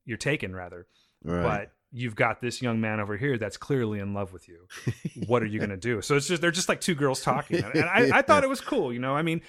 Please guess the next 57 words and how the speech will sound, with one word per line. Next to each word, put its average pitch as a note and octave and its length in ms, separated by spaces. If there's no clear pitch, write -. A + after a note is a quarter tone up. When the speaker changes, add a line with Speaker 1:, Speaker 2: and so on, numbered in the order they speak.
Speaker 1:
and G#2+ 100
Speaker 2:
Yeah, G2+ 100
Speaker 1:
even - 200
Speaker 2:
yeah. - 40
Speaker 1:
for, B3 120
like, - 240
for, F3 120
like, D#3+ 160
female D3 440
Star A2 260
Wars F#2+ 220
fans, F#2+ 240
I B2 40
think F#3+ 200
that's F#3+ 160
important, A2 420
you B2+ 80
know, B2 80
because C3 240
there D#3 120
Speaker 2:
Yeah. D#3+ 40
Speaker 1:
are D3+ 80
more C3+ 260
and C3+ 100
more B2 200
s-, - 200
female B2 280
Star B2 260
Wars G2+ 200
fans. G2+ 220
I A#2+ 40
think F#3 200
it's F3 140
nice E3 260
to B2+ 100
just G#2 240
kinda F#2 240
get A#2 160
away G#2+ 200
from A2 140
the F#2+ 60
boys G2 300
club G2 220
every F#2+ 180
once F#2+ 220
in G2+ 60
a F#2+ 60
while F#2 320
and F#2 120
give A#2 160
Speaker 2:
Yeah, G#2 80
Speaker 1:
them C#2+ 120
Speaker 2:
yeah. C#2+ 60
Speaker 1:
something F2+ 300
too, G3 240
you G2 100
know? G2+ 220